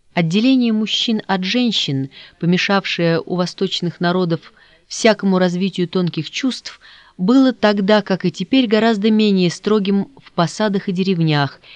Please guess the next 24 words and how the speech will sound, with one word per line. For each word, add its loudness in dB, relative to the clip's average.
чем 0
в -2
больших -2
городах. -6
Три 6
или 0
четыре 0
преданных 0
галилеянки 2
всегда 2
сопровождали 2
юного 0
учителя, 0
соперничая 2
за 2
счастье -2
послушать -2
его 0
и -6
послужить -4
ему 0
в -10
свою 0
очередь. -6